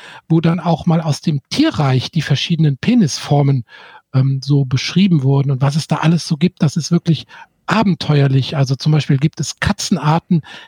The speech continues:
die haben Stacheln oben auf dem Penis, also so rückwärts ge-, gewandte Stacheln. Und beim Herausziehen des Penis ritzen die damit sozusagen die Scheidenwand auf. Und das löst bei der weiblichen Katze dann den Eisprung aus.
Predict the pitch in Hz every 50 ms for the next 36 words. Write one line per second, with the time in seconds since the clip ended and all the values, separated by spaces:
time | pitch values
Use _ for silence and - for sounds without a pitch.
0 | _ - 165 139 123 139 170 170 170 175 160 - _ _ _ _ _ _ - -
1 | - - 240 247 - - 180 139 127 117 113 - _ _ _ - 175 160 143 135
2 | 131 127 131 143 _ - - 135 - - 147 127 - - 147 147 135 131 127 -
3 | 135 123 135 123 135 131 - 185 - - - 226 208 202 - - - - 196 185
4 | 170 - - 185 156 170 180 185 196 - - - - - 196 214 - - 170 220
5 | 247 - - - - - - - - - 151 - - 175 175 180 147 - - _
6 | - - 143 131 123 170 247 339 320 - - - - - 190 165 151 143 143 -
7 | - - - 156 156 165 208 202 - - - - - - - - - 220 302 -
8 | - - - 277 196 202 208 170 190 180 180 196 208 196 - - 208 - 202 175
9 | 180 175 170 165 151 - 147 135 - - - - 285 269 190 180 151 143 147 143
10 | 151 - - - 139 151 190 247 - - - - - - - - - _ _ -
11 | 165 - - 208 254 - - - 165 160 214 240 - - - - - - 185 175
12 | 165 165 170 170 170 160 - - 165 180 220 - - - - 226 196 - 180 185
13 | - - 170 165 170 165 151 151 156 - - 214 269 - - - - 139 131 135
14 | 127 113 110 107 - - _